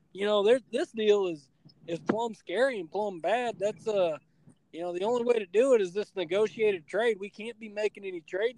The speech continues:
deals with these packers because that just means they're walking over us. I mean, fats right now are under a dollar.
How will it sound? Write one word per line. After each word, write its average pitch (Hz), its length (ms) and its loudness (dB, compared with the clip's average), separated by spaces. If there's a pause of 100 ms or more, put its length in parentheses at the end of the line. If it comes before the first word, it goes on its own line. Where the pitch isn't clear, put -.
deals 180 320 -2
with 160 140 -14
these 151 180 -12
packers 175 640 -6 (480)
because 170 300 -4
that 208 180 0
just 285 220 -8
means 202 220 -6
they're 175 100 -6
walking 185 460 -4
over 143 320 -10
us. 131 160 -10
I - 20 -4
mean, 180 220 -4
fats 247 400 0
right 196 180 0
now 226 340 0
are 180 120 2
under 202 340 0
a 156 60 -8
dollar. 180 400 -2